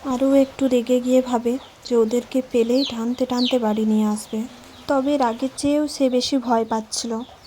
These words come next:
এরপর নিজেকে আশ্বাস দিয়ে বলতে থাকে, "আমরাও তো এরকম কত করেছি। তারা যখন ছোট ছিল তখন তাদের মা তাদেরকে যেতে দিতে না চাইলে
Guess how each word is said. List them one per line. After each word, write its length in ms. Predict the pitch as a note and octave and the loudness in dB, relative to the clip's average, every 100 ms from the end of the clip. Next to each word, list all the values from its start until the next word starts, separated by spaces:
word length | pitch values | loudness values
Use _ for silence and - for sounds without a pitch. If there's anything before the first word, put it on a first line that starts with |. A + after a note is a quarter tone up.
| - | -6
এরপর 400 | C#4+ C#4 - D4 | -2 -2 0 0
নিজেকে 420 | C#4+ C4+ A#3+ C4+ C4+ | 2 2 0 -2 -2
আশ্বাস 520 | A3+ A3 - C4 - | -2 -4 -4 -4 -2
দিয়ে 180 | C#4 C4+ | 0 0
বলতে 380 | A3+ G#3+ A3 B3 | 0 -2 -2 -4
থাকে, 340 | C#4 - A3 A#3 - | -6 -6 -8 -8 -8
"আমরাও 480 | C4 C4 C4 C#4+ C#4+ | -2 2 2 2 0
তো 160 | C#4+ C#4+ | 0 0
এরকম 460 | C4 B3+ C#4 C#4+ | 2 2 2 0
কত 280 | C#4 G#3+ B3 | 2 -2 -2
করেছি। 680 | B3 A3 G3+ G3+ - A3+ A#3 - _ _ _ - | -2 -2 -2 -4 -6 -6 -8 -12 _ _ _ -2
তারা 300 | C4+ B3+ C4 | 0 2 0
যখন 340 | C4+ C4 C#4+ | 0 0 0
ছোট 260 | C#4 C4 B3+ | 0 -2 -2
ছিল 340 | C4 - B3+ D4 - - - | -4 -2 -2 -4 -8 -12 -6
তখন 320 | B3 C4+ C4+ | -4 0 0
তাদের 400 | B3+ A3+ A#3 B3+ | 2 2 0 2
মা 180 | C4 E4 - - - | 0 -2 -6 -16 -2
তাদেরকে 460 | A#3 A3+ A#3+ C4 | 0 0 0 -2
যেতে 300 | A#3+ A3+ B3+ | 0 -2 -4
দিতে 260 | B3 B3 B3+ | -4 -4 -4
না 220 | A#3+ A3+ | -4 -4
চাইলে 460 | B3+ C4 B3 A3 | -2 -2 -2 -4